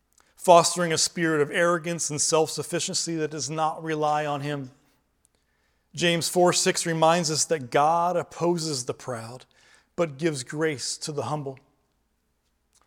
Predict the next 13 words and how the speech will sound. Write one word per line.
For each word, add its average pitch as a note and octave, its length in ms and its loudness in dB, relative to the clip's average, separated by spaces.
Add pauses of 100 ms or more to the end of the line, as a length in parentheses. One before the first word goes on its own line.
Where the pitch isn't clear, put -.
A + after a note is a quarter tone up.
(300)
The D3+ 140 -4
world E3 500 6
entices D3+ 580 0
us D3+ 200 2
to C#3+ 100 -4
build D#3 400 6
our D3+ 240 6
identity D3 480 0
on C3+ 160 -2
temporary D#3 680 -6
accolades D3+ 720 -4
and C3+ 80 -6
external D#3+ 640 -2